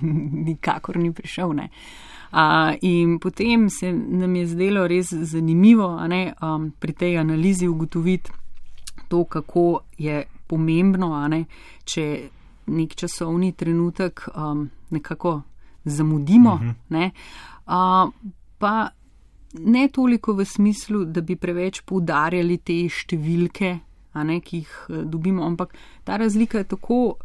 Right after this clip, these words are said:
Speaker 1: velika, da i-, z veliko verjetnostjo nekako zaupamo, da smo pravilno to opazili in da bi se morali očitno ves čas malo nazaj držati, ne.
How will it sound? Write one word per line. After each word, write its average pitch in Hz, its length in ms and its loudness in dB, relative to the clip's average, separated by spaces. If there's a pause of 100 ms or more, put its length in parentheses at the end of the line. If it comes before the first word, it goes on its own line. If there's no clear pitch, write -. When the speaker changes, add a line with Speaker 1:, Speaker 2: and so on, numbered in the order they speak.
(120)
Speaker 1:
velika, 185 840 4 (140)
da 180 400 -4 (380)
i-, 185 260 -2
z 170 140 -2
veliko 214 360 2
verjetnostjo 196 600 0 (340)
nekako 165 340 -8
zaupamo, 180 720 0
da 151 340 -8 (540)
smo 170 540 -6
pravilno 175 500 0
to 185 140 -6
opazili 165 520 -2 (1040)
in 220 340 8
da 190 200 4 (300)
bi 180 280 -4 (260)
se - 220 -10
morali 175 640 -2
očitno 165 540 -6
ves 165 140 -8
čas - 280 -16
malo - 260 -8
nazaj 165 500 -6 (180)
držati, 180 560 -4
ne. 160 200 -8